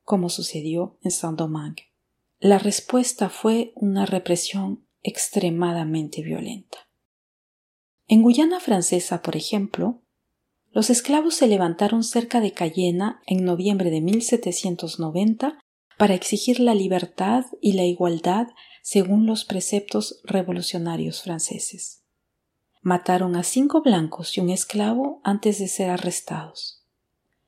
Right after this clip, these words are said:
Siete insurgentes fueron ejecutados.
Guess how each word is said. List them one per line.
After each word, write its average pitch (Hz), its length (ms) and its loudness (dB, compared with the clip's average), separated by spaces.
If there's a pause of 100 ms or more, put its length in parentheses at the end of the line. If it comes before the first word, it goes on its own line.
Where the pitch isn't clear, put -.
(260)
Siete 294 800 2
insurgentes 214 920 0
fueron 202 460 -2
ejecutados. - 960 -10